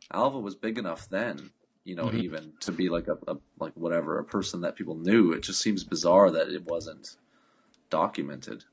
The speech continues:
Speaker 1: to me. When you consider, like, they have, like, early skateboard <laughs> photos of him, like, crazy,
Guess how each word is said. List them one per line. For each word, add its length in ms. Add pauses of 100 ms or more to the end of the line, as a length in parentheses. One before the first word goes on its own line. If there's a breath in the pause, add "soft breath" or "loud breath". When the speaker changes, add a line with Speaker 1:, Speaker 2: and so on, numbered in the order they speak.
Speaker 1:
to 120
me. 280 (220)
When 200
you 80
consider, 400
like, 220 (440 loud breath)
they 140
have, 260
like, 280
early 320
skateboard 580
<laughs> 100
photos 300
of 80
him, 160
like, 200
crazy, 640